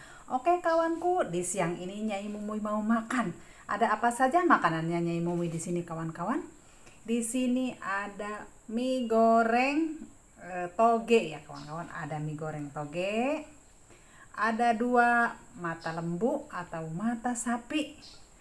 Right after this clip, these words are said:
Di sini pun ada lalap bokcoy, ada lalap kangkung, dan tentunya ada minum. Oke, kawanku, sebelum dilanjut makan, Nyai Mumuy mau berdoa dulu, biar makannya menjadi daging. Bismillahirrahmanirrahim.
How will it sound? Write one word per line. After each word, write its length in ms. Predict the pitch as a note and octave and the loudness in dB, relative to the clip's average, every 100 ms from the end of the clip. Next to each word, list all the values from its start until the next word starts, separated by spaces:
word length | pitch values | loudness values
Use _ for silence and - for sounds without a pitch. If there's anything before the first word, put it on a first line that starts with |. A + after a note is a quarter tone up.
| - - - - | -20 -20 -20 -16
Di 80 | E3+ | -12
sini 320 | D#3+ E3+ D#3+ | -10 -6 -6
pun 240 | D#3 E3 D#3+ D#3+ | -6 -8 -10 -10
ada 320 | - E3+ E3 D#3+ | -10 -8 -6 -6
lalap 320 | D#3 D#3 D#3 | -6 -8 0
bokcoy, 800 | A3 A3+ - E4 E4 E4+ E4+ E4+ - - - - - - | 0 0 -2 0 2 0 -2 -8 -16 -20 -20 -20 -20 -20
ada 240 | F3+ E3 D#3+ | -12 -8 -6
lalap 400 | D#3+ D#3 D3+ G#3 | -4 -6 -4 0
kangkung, 720 | A3 C4+ C4+ D4 D4+ C#4+ G#3+ | 2 2 -2 -2 0 0 0
dan 240 | G3 A3+ | 0 2
tentunya 560 | A3+ G#3 G#3 G#3 G3+ G3+ - | 0 -4 -6 -8 -8 -12 -14
ada 560 | - A3+ C4+ A#3+ B3+ B3 F#3 | -4 -2 0 -2 -4 -4 -4
minum. 320 | F3 D#3+ D3 C3+ - - - | -2 -2 -4 -10 -6 -6 -2
Oke, 240 | A3 E4+ | 2 2
kawanku, 480 | E4+ F4 F4+ F4+ G4+ G#4+ | 4 6 6 4 0 2
sebelum 320 | A#3+ G#3 F#3 | 2 0 0
dilanjut 400 | F3 E3+ E3 - | 2 2 2 -2
makan, 320 | E3 - E4 | -4 -2 4
Nyai 160 | F4 D#4+ | 6 6
Mumuy 320 | C4+ B3 B3 | 6 6 6
mau 240 | A3+ G#3+ F#3 | 6 4 6
berdoa 480 | B3 D4 A3 F3 | 6 6 4 0
dulu, 320 | E3+ F3 D#3+ - - - - | -2 -6 -8 -12 -18 -20 -10
biar 320 | F3+ G3 F3 | 0 0 0
makannya 480 | D#3+ E3+ F3 E3+ C3+ - | -4 -4 -4 -4 -8 -10
menjadi 640 | A3 A#3 A3 F#3 E3 E3 D3+ | 0 2 2 0 -4 -8 -6
daging. 320 | D3 D3 C#3 C3+ - | -6 -6 -12 -14 -14
Bismillahirrahmanirrahim. 1120 | - E3 D3+ C3+ - - - E3+ D#3+ D#3 G#3+ | -12 -10 -10 -14 -18 -20 -20 -20 -20 -12 -10